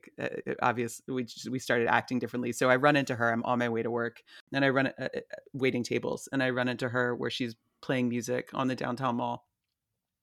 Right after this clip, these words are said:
So April two thousand seven, Hannah runs into Holly on the downtown mall.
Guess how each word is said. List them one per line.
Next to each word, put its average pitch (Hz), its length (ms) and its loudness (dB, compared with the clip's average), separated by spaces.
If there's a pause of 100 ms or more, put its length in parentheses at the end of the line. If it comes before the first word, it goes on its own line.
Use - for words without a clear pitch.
(440)
So 135 280 2
April 175 260 6
two 165 160 0
thousand 147 300 4
seven, 127 400 0 (400)
Hannah 160 260 6
runs 147 240 4
into 139 220 0
Holly 135 340 0
on 123 120 0
the 120 60 0
downtown 123 480 0
mall. 117 320 -4